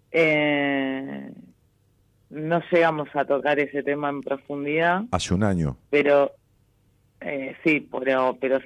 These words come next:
Speaker 1: sí hablamos, recién ahora estoy hablando de mi infancia, o sea, me cuesta mucho conectar.
Speaker 2: ¿Con qué?
Speaker 1: Recién a-,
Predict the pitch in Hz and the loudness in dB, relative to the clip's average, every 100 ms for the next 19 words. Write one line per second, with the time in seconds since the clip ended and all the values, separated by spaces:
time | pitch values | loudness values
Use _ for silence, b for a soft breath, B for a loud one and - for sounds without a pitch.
0 | - 147 156 143 139 147 147 139 - - | -2 2 4 4 4 2 0 -2 -6 -18
1 | - 135 147 147 151 151 147 147 139 139 | -6 -6 -2 2 2 2 0 2 2 2
2 | 143 135 131 131 - 143 123 123 120 127 | 0 -2 -2 -4 -2 -4 -2 -8 -8 -6
3 | 127 123 139 139 135 135 131 123 123 120 | -6 -2 -4 -2 -4 -4 -6 -8 -8 -8
4 | - 120 - _ _ _ _ _ _ _ | -4 -4 -4 _ _ _ _ _ _ _
5 | - 82 82 85 71 - - - - 127 | -10 -8 -4 -4 -6 -10 -14 -12 -10 -10
6 | 120 | -10